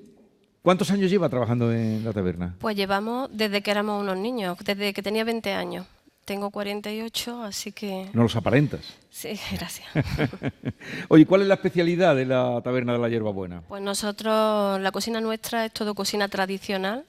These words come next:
Speaker 2: eh, todo lo elaboro yo, no utilizamos productos congelados, trabajamos mucho los platos de casa, como bien ha dicho,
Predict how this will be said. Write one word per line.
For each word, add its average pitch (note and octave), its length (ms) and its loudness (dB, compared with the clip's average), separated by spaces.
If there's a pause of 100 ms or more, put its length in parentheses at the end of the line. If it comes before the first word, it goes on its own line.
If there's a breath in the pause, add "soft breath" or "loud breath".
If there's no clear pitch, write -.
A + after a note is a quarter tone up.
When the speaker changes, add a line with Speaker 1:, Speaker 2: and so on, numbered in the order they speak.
(160)
Speaker 2:
eh, G3 480 -2
todo G3+ 240 0
lo G3+ 320 2
elaboro F#3+ 400 2
yo, G3 240 -4 (480 soft breath)
no G#3 640 2
utilizamos G#3 400 -4
productos G3 360 -6
congelados, F#3+ 600 -2 (840 loud breath)
trabajamos G#3 440 2
mucho G#3 580 0
los F#3 260 0
platos G3 380 0
de F#3+ 100 -2
casa, A3 360 -4
como G#3+ 200 -4
bien G3+ 220 -2
ha G3+ 80 -2
dicho, A3+ 400 -6